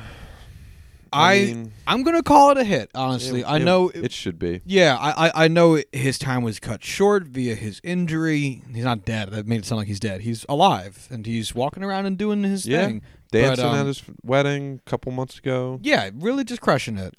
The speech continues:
Speaker 2: Still
Speaker 1: Um,
Speaker 2: trying to work his way back to be able to play again.
Speaker 1: But I, you know, I, I s-,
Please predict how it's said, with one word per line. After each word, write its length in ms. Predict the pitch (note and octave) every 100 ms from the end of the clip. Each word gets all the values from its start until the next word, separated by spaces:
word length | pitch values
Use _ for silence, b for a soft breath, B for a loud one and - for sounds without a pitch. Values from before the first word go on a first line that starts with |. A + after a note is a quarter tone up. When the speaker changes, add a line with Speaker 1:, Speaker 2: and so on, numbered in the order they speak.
| -
Speaker 2:
Still 280 | - C#3 B2
Speaker 1:
Um, 60 |
Speaker 2:
trying 180 | A#2 C3
to 60 | B2
work 240 | A2+ A#2
his 120 | A#2+ G#2+
way 140 | A2
back 380 | G#2 G#2+ G#2+ -
to 120 | -
be 120 | F2+
able 140 | G#2 G#2
to 80 | F#2+
play 280 | G#2+ G#2
again. 360 | G#2 G#2+ G#2+ A2 _ _ _ _ _ _ _ _ _ _ _ _ _ _ _ _ _
Speaker 1:
But 160 | E3 F#3
I, 140 | G#3+ -
you 140 | G3
know, 120 | A3+
I, 220 | G#3+ F#3 G3
I 80 | F3+
s-, 160 | E3+